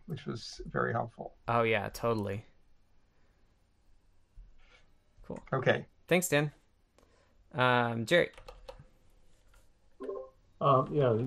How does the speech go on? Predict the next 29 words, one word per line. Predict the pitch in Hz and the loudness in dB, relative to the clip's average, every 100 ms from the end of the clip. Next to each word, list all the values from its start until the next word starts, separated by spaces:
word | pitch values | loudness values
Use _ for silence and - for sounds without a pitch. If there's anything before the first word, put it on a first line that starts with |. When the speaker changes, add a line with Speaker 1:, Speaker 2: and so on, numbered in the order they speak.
| - - | -6 -6
Speaker 3:
the | 139 | 0
usual | 139 135 123 120 101 | 4 8 10 8 6
group | 127 143 | 4 8
hug, | 131 117 | 6 8
everybody, | 123 110 117 110 | 6 8 6 6
for | 120 107 101 | 4 4 2
a | - | -4
really | 123 113 104 | -2 0 0
good | 113 | -2
week | 107 113 | -2 0
of, | 117 101 - | 0 0 -4
of | 117 104 98 - - - _ - | -2 -2 -2 -10 -20 -20 _ -2
overall | 135 117 117 | 2 4 4
progress, | 110 127 117 127 123 | 6 4 6 4 2
and, | 120 110 110 | 0 -4 -2
and | 110 107 | 0 0
a | 98 | 0
special | 131 117 120 | -2 0 2
note, | 110 107 113 | 2 2 2
uh, | 104 101 | 0 2
thanks | 120 - | -2 -2
to | 113 | -4
Summersoft | - 123 104 101 95 - | 2 2 2 0 -2 -4
for | 101 | -2
his, | 107 98 | -2 -2
you | 123 - 113 | -10 -6 -4
know, | |
really, | 104 110 104 - | 0 4 4 4
really | 123 120 107 | 2 2 2